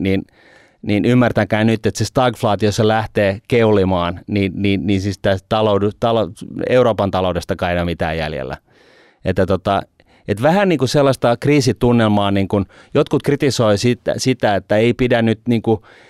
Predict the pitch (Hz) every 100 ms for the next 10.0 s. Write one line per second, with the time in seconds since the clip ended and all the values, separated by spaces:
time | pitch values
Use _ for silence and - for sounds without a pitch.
0 | _ _ 104 113 113 117 - 120 - 120
1 | 120 131 127 135 - 113 104 110 117 123
2 | 117 104 104 95 92 104 - 139 147 143
3 | 160 165 160 160 - 135 - 143 - 113
4 | - 113 - - - - _ 135 139 131
5 | 147 135 127 135 - 110 107 98 117 131
6 | 123 143 147 131 131 131 143 135 - 113
7 | 135 135 123 120 110 113 123 120 101 98
8 | 92 92 92 98 98 - 113 127 123 123
9 | 160 170 143 123 120 120 117 131 - 123